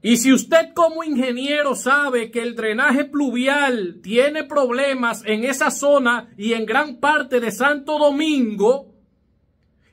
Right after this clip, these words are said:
y que ahí se acumula y se almacena agua porque el agua no tiene para dónde correr, entonces en el diseño coloca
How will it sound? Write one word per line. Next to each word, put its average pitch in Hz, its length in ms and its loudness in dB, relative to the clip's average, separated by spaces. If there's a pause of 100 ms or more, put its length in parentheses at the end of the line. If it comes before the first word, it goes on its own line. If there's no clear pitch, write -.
y 247 180 2
que 262 140 2
ahí 285 260 0
se 294 140 -4
acumula 285 680 2
y 269 60 -2
se 240 160 -4
almacena 277 800 0
agua 226 480 -2
porque 214 300 -6
el 196 80 -2
agua 262 320 0
no 269 160 -2
tiene 285 340 -2
para 226 280 0
dónde 277 380 -2
correr, 285 600 0 (960)
entonces 202 800 0
en 208 220 -4
el 269 240 -2
diseño 254 960 0 (2000)
coloca 262 960 2